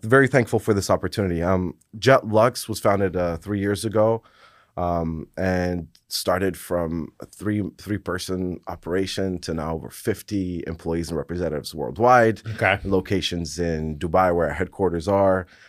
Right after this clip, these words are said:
Speaker 1: um, Hong Kong, London, uh, Miami, Mexico,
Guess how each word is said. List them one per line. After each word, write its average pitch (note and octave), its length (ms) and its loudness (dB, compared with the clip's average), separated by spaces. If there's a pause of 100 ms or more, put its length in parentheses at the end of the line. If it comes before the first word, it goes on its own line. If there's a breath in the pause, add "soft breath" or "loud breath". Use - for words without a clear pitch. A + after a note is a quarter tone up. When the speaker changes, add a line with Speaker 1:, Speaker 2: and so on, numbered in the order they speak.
(140 soft breath)
Speaker 1:
um, D#2 380 -4
Hong D#2 320 -6
Kong, F2+ 580 0 (320 soft breath)
London, F2 800 2 (280 soft breath)
uh, D2+ 640 -2
Miami, F#2 880 2
Mexico, F2+ 1000 -2